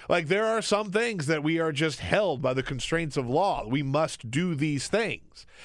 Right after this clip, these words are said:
And if I don't do them, then we could get in serious trouble.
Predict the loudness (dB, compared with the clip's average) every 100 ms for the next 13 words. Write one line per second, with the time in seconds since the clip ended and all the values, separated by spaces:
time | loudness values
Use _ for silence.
0 | -4 0 0 2 0 2 2 2 -2 0
1 | 2 2 2 0 -2 -6 -18 -4 0 2
2 | 0 0 0 2 2 0 0 0 2 2
3 | 0 0 2 4 4 2 2 2 0 -4
4 | -12